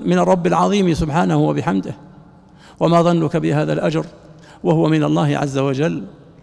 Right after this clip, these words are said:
قال عز وجل في أوصاف عباده المؤمنين، نسأل الله أن يجعلنا وإياكم منهم: "التائبون العابدون، الحامدون السائحون، الراكعون الساجدون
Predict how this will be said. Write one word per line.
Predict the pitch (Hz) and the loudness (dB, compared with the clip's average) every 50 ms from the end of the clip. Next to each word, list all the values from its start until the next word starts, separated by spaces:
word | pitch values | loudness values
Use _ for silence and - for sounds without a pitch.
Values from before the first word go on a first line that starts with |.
| - - - _ - - - - - _ _ _ _ - - - _ _ _ _ - _ _ _ _ _ _ _ _ _ - - _ _ - _ _ - _ _ _ _ _ _ _ _ _ - | -20 -20 -20 _ -20 -20 -20 -20 -20 _ _ _ _ -20 -20 -20 _ _ _ _ -20 _ _ _ _ _ _ _ _ _ -20 -20 _ _ -20 _ _ -20 _ _ _ _ _ _ _ _ _ -2
قال | - 165 160 | 0 2 2
عز | 156 156 180 156 160 | 2 0 0 0 0
وجل | 175 175 170 160 196 208 196 185 - - - - - - - - - | 0 0 2 2 2 2 0 -2 -6 -8 -14 -20 -20 -20 -20 -20 -14
في | - - 175 175 | -4 -2 0 0
أوصاف | 170 - - 196 190 147 | 0 0 0 0 0 0
عباده | 185 165 165 170 165 185 185 160 156 151 165 170 220 - - - - | -2 -2 -2 -2 0 0 -2 0 -2 -2 -4 -4 -6 -10 -12 -8 -6
المؤمنين، | 170 165 170 170 165 170 180 196 202 196 185 180 - - - - | -4 -2 -2 0 0 2 2 2 2 2 0 -2 -4 -4 -6 -6
نسأل | 165 151 - 175 170 | -8 -6 -6 -4 -4
الله | 156 156 170 180 160 151 | -2 0 0 2 2 2
أن | 156 151 | 0 0
يجعلنا | 135 139 139 165 165 160 151 | -2 -2 -2 -2 -2 0 0
وإياكم | 156 151 170 175 165 170 170 160 - 185 180 | 0 0 0 0 0 -2 -2 -2 -2 -2 -2
منهم: | 185 190 190 170 147 - - - - - - - - - - - - - - - | 0 0 0 0 -2 -2 -4 -8 -12 -16 -20 -20 -20 -20 -20 -20 -20 -20 -8 -6
"التائبون | 170 156 - 185 180 185 185 165 170 202 202 196 190 | -6 -2 0 0 2 2 0 0 2 0 0 0 0
العابدون، | 175 156 170 175 160 170 170 175 208 208 196 180 160 - - - - - - - - - - - - - - | 0 0 0 0 0 0 0 0 0 0 0 -2 -4 -8 -10 -16 -20 -20 -20 -20 -20 -20 -20 -20 -12 -4 -2
الحامدون | 156 - - 180 185 185 180 170 196 196 185 | -2 0 0 0 0 0 0 0 0 0 0
السائحون، | 170 151 - - 190 185 180 175 160 - 190 202 202 196 180 170 | 0 0 0 0 0 0 0 0 0 0 0 0 2 0 0 0
الراكعون | 180 175 170 185 180 - 185 180 175 196 185 175 | -2 -2 -2 -2 -2 -2 -2 -2 0 0 0 0
الساجدون | 156 - - 180 170 151 151 160 156 185 202 202 190 175 - | 0 0 0 0 0 0 0 0 0 0 0 0 0 -2 -6